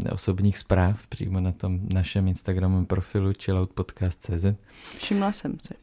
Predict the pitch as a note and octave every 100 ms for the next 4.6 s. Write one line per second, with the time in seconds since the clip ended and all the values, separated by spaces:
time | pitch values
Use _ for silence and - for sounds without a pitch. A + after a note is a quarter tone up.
0 | - G2+ G#2 G#2 A#2 A2 C3+ C3+ C3 B2+
1 | C#3+ A2 G#2+ A2+ A2 G#2+ G#2 G#2 G#2 A#2+
2 | - A2 G#2+ - G2 F#2 - - G#2+ G2
3 | F#2+ G2 G2 - F2+ - G2+ F#2+ F2+ F2+
4 | F#2+ - F#2 - - -